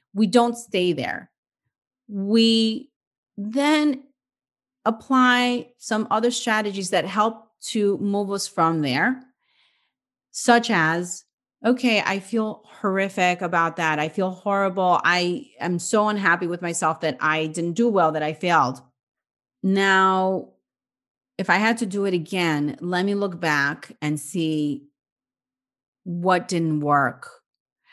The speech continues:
How did I actually feel about doing it in the first place? Where was my mindset when I started this?" So what I'm saying here is there's always opportunity to evaluate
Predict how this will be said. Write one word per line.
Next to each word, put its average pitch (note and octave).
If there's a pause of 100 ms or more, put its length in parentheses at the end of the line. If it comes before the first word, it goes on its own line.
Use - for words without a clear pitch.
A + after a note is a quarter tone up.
(120)
How B3+
did G4
I E4+
actually B3+
feel A3
about E3+
doing D#3+
it D3
in D#3
the C#3+
first D3+
place? - (1120)
Where G#3
was D4
my A#3+
mindset E3+ (180)
when D#3+
I C#3+
started C3
this?" - (1300)
So D4+
what C#4+
I'm D4
saying F4
here A3
is F#3 (240)
there's B3
always C4
opportunity A#3
to F#3+
evaluate F3+